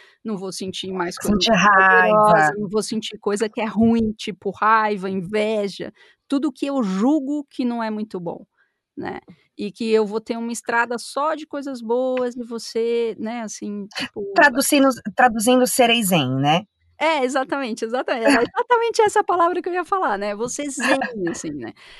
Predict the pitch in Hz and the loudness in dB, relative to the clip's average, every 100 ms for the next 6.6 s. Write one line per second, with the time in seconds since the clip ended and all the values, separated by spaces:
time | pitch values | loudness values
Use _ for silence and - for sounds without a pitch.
0 | - - 208 - 233 226 214 - 220 220 | -20 -6 -4 -2 0 0 0 0 0 0
1 | - 214 202 208 202 214 226 208 185 190 | -8 -8 -6 -6 -8 -8 -10 -6 -6 -4
2 | 214 214 202 185 202 - 208 214 - 214 | -4 -2 -2 -4 -8 -6 -6 -6 -4 -2
3 | 202 190 214 208 196 226 214 208 214 208 | -2 -4 -4 -4 -6 -6 -6 -4 -4 -2
4 | 220 214 208 196 214 214 196 196 220 214 | -2 0 -2 -4 -4 0 2 2 2 0
5 | 175 - 208 269 403 392 403 392 403 392 | -4 -2 0 0 0 -2 -2 -4 -4 -4
6 | 247 285 330 202 - 202 | -4 -2 -2 -4 -8 -12